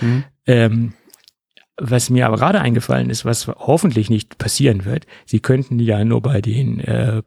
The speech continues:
Speaker 2: Pro-Modellen, äh, U S B C einführen und bei den Standardmodellen noch auf, auf Lightning bleiben.
Speaker 1: Wow, wow, wow, wow, wow, wow, wow.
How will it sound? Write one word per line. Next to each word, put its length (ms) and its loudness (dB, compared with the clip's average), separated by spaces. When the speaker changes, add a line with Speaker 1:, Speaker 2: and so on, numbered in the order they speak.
Speaker 2:
Pro-Modellen, 1040 2
äh, 260 -2
U 160 -2
S 80 0
B 160 -2
C 320 -2
einführen 680 2
und 300 0
bei 240 0
den 320 2
Standardmodellen 800 2
noch 100 2
auf, 220 -2
auf 160 -4
Lightning 420 2
bleiben. 480 2
Speaker 1:
Wow, 240 4
wow, 120 4
wow, 460 2
wow, 220 -2
wow, 360 -4
wow, 160 -6
wow. 80 -12